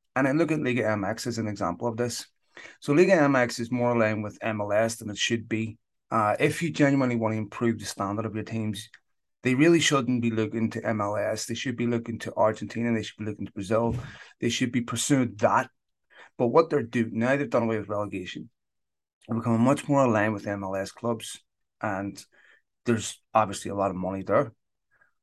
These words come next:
When I look at the American ownership in the Premiership, and a lot of these guys own other sporting franchises, some football,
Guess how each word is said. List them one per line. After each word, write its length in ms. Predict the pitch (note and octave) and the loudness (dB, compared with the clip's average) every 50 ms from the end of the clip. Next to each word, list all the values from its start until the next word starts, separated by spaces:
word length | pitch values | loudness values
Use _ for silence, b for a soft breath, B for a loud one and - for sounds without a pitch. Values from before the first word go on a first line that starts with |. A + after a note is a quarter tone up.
| _ _ _ | _ _ _
When 200 | A2+ B2+ D#3 F3+ | 2 4 6 6
I 100 | F#3+ G3 | 6 6
look 220 | G3 F#3 F3 F3+ | 4 4 2 2
at 120 | E3+ D#3 - | -2 -6 -6
the 80 | C#3 | -4
American 420 | C3 B2+ B2+ A#2+ A#2+ A#2 A#2+ A#2+ A2 | -4 -2 0 0 0 0 -2 -4 -4
ownership 480 | G#2 G#2 G#2+ G2 - - G#2+ - - | -4 -4 -4 -4 -4 -6 -6 -8 -8
in 80 | - F2+ | -8 -8
the 80 | G#2 | -8
Premiership, 580 | F2+ - G#2 F#2+ G2 F#2+ F#2 - - - D2+ - _ _ _ _ _ b b b b b b b b b _ _ _ _ _ _ _ _ _ _ | -6 -6 -6 -6 -6 -6 -8 -10 -10 -12 -12 -14 _ _ _ _ _ b b b b b b b b b _ _ _ _ _ _ _ _ _ _
and 460 | - C#3 C#3+ C#3 C3+ C3+ C3 A#2+ A#2 - | 2 4 6 6 6 6 4 2 2 0
a 40 | - | 2
lot 260 | A2 A2+ C3 D3+ D#3+ | 6 8 8 8 8
of 120 | E3 D#3+ C3+ | 6 6 2
these 480 | C#3 C#3+ C#3+ A#2 - - - - - _ _ | 0 -2 -2 -2 -4 -4 -6 -8 -12 _ _
guys 640 | B2 A2+ B2 A2+ A2+ A#2 A2+ A#2 A#2 - - - - _ _ _ _ _ | -2 0 2 4 4 2 2 0 -4 -6 -10 -10 -12 _ _ _ _ _
own 240 | A#2+ A#2 A#2 A#2 A2+ - | -2 0 0 0 0 0
other 220 | A#2+ A#2 A2 A2 | -2 -2 -2 -4
sporting 420 | G#2 - - - A2+ A2 G#2+ G#2+ G#2 | -6 -6 -4 -2 -2 0 0 -2 -6
franchises, 680 | - - G#2+ G2+ G2 F#2 - A2 G#2+ G2+ - G2+ G2 | -4 -2 -2 -2 -2 -4 -6 -6 -6 -6 -8 -8 -8
some 440 | - - A#2+ A#2 A#2 A#2 A2+ G#2+ - - | -2 0 2 4 6 4 4 2 -2 -10
football, 600 | - - A#2+ A2+ - - A2 - - A#2 - | -6 -6 -6 -6 -4 -2 -2 -2 -2 -2 -4